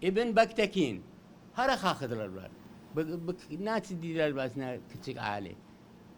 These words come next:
Acaba zayıf imiş? Yok. Akbar kuvvetli bir adam imiş. Bir delil etabikkiler bana ihtimal ettiler. Ka İmadeddin Zengi gelir eğer böyle beş yüz yirmi iki Hicri'de,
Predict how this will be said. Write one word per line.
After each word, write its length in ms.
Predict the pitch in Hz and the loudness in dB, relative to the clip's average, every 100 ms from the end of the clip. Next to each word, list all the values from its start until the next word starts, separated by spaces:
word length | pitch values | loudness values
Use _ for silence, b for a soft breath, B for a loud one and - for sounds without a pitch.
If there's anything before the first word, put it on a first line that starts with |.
| - - - - - - | -20 -20 -20 -20 -14 0
Acaba 440 | 143 147 151 156 147 | 0 2 6 6 6
zayıf 400 | 131 139 170 180 | 2 2 4 2
imiş? 360 | 180 165 165 160 - - 113 | 2 0 -2 -4 -8 -16 -4
Yok. 220 | 120 110 - | -2 -4 -2
Akbar 460 | 175 143 139 147 147 - | -2 -2 -4 -4 -4 -8
kuvvetli 520 | 143 143 127 - 185 | -4 0 -2 -2 -4
bir 120 | 175 180 | -2 -6
adam 460 | - 151 156 170 175 | -4 -2 2 2 2
imiş. 400 | 170 175 180 180 - B - | 0 2 0 -2 -16 B -10
Bir 140 | 131 131 | -8 0
delil 280 | 151 180 | 2 4
etabikkiler 800 | 175 156 - 151 147 - 175 202 | 2 -2 0 -2 -2 -6 -2 0
bana 220 | 185 202 208 | 0 0 -2
ihtimal 400 | 175 185 226 190 | -6 -6 -4 -2
ettiler. 360 | 160 - 110 110 B B B B - | -4 -4 -10 -10 B B B B 2
Ka 240 | 170 - | 2 2
İmadeddin 760 | 175 202 240 220 208 175 202 190 | 2 6 6 6 4 4 4 6
Zengi 400 | 185 185 185 175 | 6 6 4 6
gelir 340 | 170 175 233 | 8 8 6
eğer 280 | 247 240 196 | 6 6 6
böyle 240 | 190 175 | 4 4
beş 200 | 180 180 | 2 0
yüz 260 | 180 165 156 | -4 -4 -4
yirmi 220 | 160 160 | 0 0
iki 260 | 156 160 151 | -2 -4 -4
Hicri'de, 720 | 147 147 151 147 156 196 | -2 -2 0 4 4 4